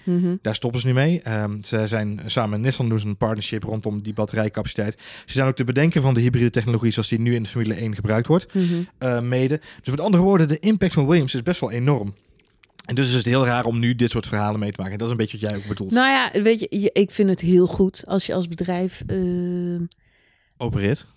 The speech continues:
Speaker 1: n-, <laughs> dat sowieso. Nee, maar als je meerdere businessmodellen onderzoekt.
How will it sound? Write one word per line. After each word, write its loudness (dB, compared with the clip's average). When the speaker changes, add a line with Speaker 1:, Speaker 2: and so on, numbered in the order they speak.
Speaker 1:
n-, 0
<laughs> 0
dat -4
sowieso. -4
Nee, 4
maar 4
als 0
je 4
meerdere 4
businessmodellen 0
onderzoekt. 2